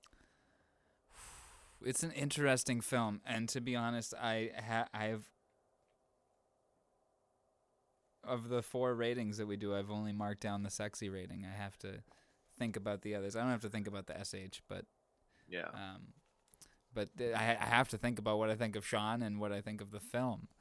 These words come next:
Speaker 2: Yeah.
Speaker 1: Uh, I watched most of it last night, and I got to a point where I, I just had to go to bed.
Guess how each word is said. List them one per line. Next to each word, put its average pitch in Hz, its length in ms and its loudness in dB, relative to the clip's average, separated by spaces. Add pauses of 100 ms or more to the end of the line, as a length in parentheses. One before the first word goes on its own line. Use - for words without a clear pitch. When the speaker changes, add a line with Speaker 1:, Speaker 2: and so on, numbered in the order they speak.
(160)
Speaker 2:
Yeah. 110 280 6
Speaker 1:
Uh, 110 140 6
I 117 120 4
watched 131 520 6 (160)
most 131 640 4
of 151 120 4
it 151 200 6 (140)
last 120 340 2
night, 98 340 -2
and 101 300 -4
I 95 100 -6
got 101 200 -4
to 104 80 -6
a 92 40 -4
point 95 220 -6
where 92 400 -6
I, 95 80 -6
I 95 60 -6
just 101 260 -8 (100)
had 98 160 -6
to 95 60 -8
go 95 140 -8
to 92 80 -8
bed. 82 200 -12